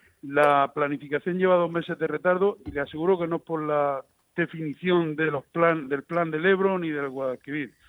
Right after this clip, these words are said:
Es porque hay que desvestir, hay que vest-, hay que vestir un santo, el Tajo, con connotaciones políticas, y eso va a desvestir a una, eh, a otra cuenca como la del Segura. El Segura va a tener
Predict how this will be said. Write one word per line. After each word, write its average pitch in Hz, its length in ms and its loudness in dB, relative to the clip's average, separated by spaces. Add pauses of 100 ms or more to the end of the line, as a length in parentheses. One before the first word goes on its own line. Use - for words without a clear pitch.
(360)
Es 151 140 0
porque 131 520 -4 (280)
hay 175 160 0
que 170 120 -2
desvestir, 151 720 -2 (160)
hay 170 120 0
que 180 140 4
vest-, - 260 -2
hay 156 140 2
que 180 160 4
vestir 160 360 0
un 180 160 0
santo, 196 540 2
el 147 140 -8
Tajo, 208 420 -2 (680)
con 151 180 -6
connotaciones 151 580 -2
políticas, 196 540 0
y 165 280 -4
eso 196 240 2
va 196 120 6
a 190 40 2
desvestir 185 580 -4 (140)
a 156 60 -2
una, 180 340 -4 (400)
eh, 139 60 -14 (680)
a 147 120 2
otra 185 220 2
cuenca 180 300 -4
como 151 180 -8
la 147 120 -4
del 127 180 -10
Segura. 131 300 -6
El 117 100 -12
Segura 143 280 -4
va 156 80 2
a 139 40 -4
tener 151 320 -4